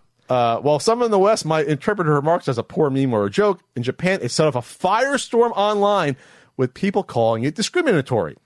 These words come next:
Uh, in a now deleted tweet, uh, you can see here, uh, Tana, Tanu Kuna wrote, "It was pointed out that my, to my stream,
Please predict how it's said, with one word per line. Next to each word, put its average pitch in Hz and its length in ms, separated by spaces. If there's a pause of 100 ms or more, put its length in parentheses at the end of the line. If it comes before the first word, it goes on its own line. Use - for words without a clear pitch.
(520)
Uh, 92 400 (580)
in 117 80
a 127 100
now 170 160
deleted 170 300
tweet, 170 320 (540)
uh, 120 60
you 117 60
can 117 100
see 143 100
here, 135 240
uh, 120 160
Tana, 165 380 (300)
Tanu 175 360
Kuna 190 360
wrote, 113 380 (300)
"It 131 60
was 131 100
pointed 262 320
out 208 160
that 147 160
my, 135 160
to - 100
my 135 120
stream, 156 260